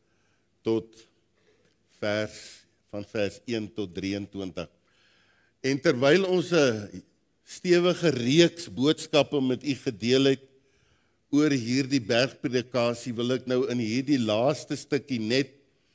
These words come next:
hierdie hele preek. En dit het nogal 'n bietjie harde werk gekos om u te help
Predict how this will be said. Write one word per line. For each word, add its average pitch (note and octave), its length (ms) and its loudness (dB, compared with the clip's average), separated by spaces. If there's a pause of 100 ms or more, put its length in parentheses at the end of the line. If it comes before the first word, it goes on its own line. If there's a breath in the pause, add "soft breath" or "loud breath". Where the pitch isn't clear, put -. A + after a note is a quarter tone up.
(340 soft breath)
hierdie B2+ 380 -2 (100)
hele D#3+ 340 4
preek. D#3 600 -2 (1700)
En G2 100 -10
dit C3 180 -2
het D3+ 160 -2
nogal C#3 380 2
'n B2 100 0
bietjie A#2+ 360 -2
harde C3+ 560 2
werk B2+ 360 6
gekos - 720 -6 (400)
om A#2 220 -4
u E3+ 120 -2
te E3 200 2 (100)
help B2 340 4